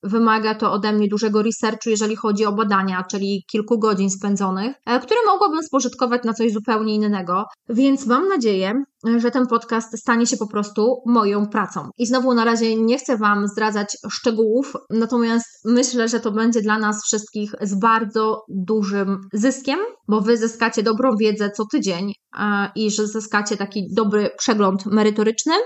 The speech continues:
a ja będę miała to poczucie, że, że to jest po prostu moja praca i że ten podcast musi ukazywać się co tydzień z pewnych powodów. Znowu na razie zostawmy ten temat.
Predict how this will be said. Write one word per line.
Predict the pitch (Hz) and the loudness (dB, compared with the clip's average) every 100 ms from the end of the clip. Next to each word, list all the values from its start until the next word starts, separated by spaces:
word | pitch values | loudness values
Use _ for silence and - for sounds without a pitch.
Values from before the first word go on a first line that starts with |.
| - | -2
a | - | -2
ja | 240 262 262 | 2 2 2
będę | 196 202 202 | 0 2 2
miała | 196 185 185 | 2 2 0
to | 190 196 | -2 -6
poczucie, | 202 202 - 185 | -6 -6 -2 -2
że, | 185 180 170 175 175 - | 0 0 0 0 -2 0
że | 220 | 0
to | 233 | 2
jest | 214 214 | 2 2
po | 220 | -2
prostu | 214 202 - | -2 -4 0
moja | 196 185 190 185 | 0 2 0 -2
praca | - 202 208 214 220 233 - | 0 0 0 0 0 -2 -4
i | 196 196 | -2 0
że | 190 180 | 0 -2
ten | 190 | -2
podcast | 190 180 - 180 - - | -2 -4 -6 -8 -8 0
musi | 208 208 | 0 2
ukazywać | 185 180 185 185 175 175 | 0 0 -4 -2 -4 -2
się | 196 | -2
co | 202 | 0
tydzień | 202 233 214 | 2 2 0
z | 214 | 0
pewnych | 208 202 202 | 0 2 0
powodów. | 214 175 - - _ _ - | -2 -2 -4 -8 _ _ -10
Znowu | 208 233 220 214 214 | -2 0 2 0 0
na | 202 | 0
razie | 202 202 | 2 0
zostawmy | 185 - 190 185 | -4 -4 -6 -4
ten | 180 175 | -6 -6
temat. | 185 175 | -4 -4